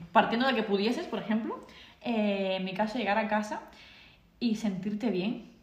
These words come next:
o sea, poner tu musiquita ambiente, abrirte tu copita de vino, sentarte en el sofá y no hacer nada más que estar a gusto y estar donde tienes que estar sin necesidad de tener que volver a ducharte para salir a la calle e irte constantemente.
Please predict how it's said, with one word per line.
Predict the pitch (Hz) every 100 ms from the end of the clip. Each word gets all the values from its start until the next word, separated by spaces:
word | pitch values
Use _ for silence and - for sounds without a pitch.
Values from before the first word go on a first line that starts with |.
| _
o | -
sea, | 175 160
poner | 180 170 175
tu | 202
musiquita | 190 185 185
ambiente, | 175 170 170 160 170 170
abrirte | 175 165
tu | 170
copita | 180 170 165
de | 165
vino, | 165 165 165
sentarte | 165 170 165 165 190
en |
el | 170
sofá | - - 170 -
y | 208
no | 185 190
hacer | - 202 185
nada | 175 175 170
más | 170 170
que | - 170
estar | - - - 190
a | 175 160
gusto | 208 - - 202
y | -
estar | 175 - 175 180
donde | 185 165
tienes | 175 175
que | - 165
estar | 160 - 190
sin | - - 269 254
necesidad | 214 202 202 190 190
de | 190
tener | 175 180
que | 196
volver | 170 180
a | 175 160
ducharte | 175 165 175 165
para | 160
salir | 185 180 -
a | -
la | 170
calle | 185 160 -
e | 175
irte | 196 226 220
constantemente. | 170 165 175 175 175 214 247